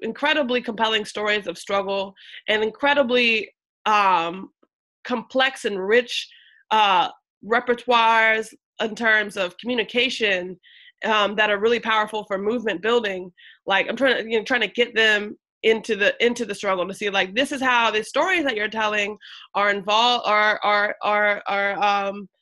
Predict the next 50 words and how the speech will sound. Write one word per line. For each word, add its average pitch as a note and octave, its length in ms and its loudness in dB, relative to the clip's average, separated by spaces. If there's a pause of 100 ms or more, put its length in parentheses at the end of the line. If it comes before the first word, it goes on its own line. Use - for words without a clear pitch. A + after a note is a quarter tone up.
(200)
induced B3 720 0
by G#3 200 2
bad G3 320 0
public A3 320 -4
policy. B3+ 640 -4 (300)
This A#3 100 -4
is B3 120 -8
why A#3+ 160 4
you B3 140 0
need B3 200 0
to A3+ 80 -4
bring C4+ 500 2 (140)
that G#3+ 200 2
story G#3+ 320 -4
to G3+ 80 -6
City G3 220 -10
Hall A#3+ 260 0
and A3 80 -6
talk A#3 160 -2
to - 80 -16
people. F#3 180 -12
This A3+ 100 -14
is A3+ 60 -12
why G#3+ 120 2
you G#3+ 100 -2
need A3 140 -6
to F#3+ 80 -20
talk G#3+ 300 -4
to G#3 80 -14
your, G3+ 320 -2 (340)
your G#3 220 0
friends A3 360 0
and G#3+ 80 -2
your G3+ 140 -2
family A3 640 -2 (320)
about, G3+ 580 2
about G#3 280 0
voting, G3+ 440 -2
about, G#3 520 0
uh, G3+ 340 0
the G3 120 -10
fact A3+ 260 0
that A3+ 80 2
it G#3+ 40 2
doesn't A3 200 -4
have A3 200 -2
to G3+ 80 -12
be B3 200 -4
this G#3+ 260 -8
way. F#3 340 -8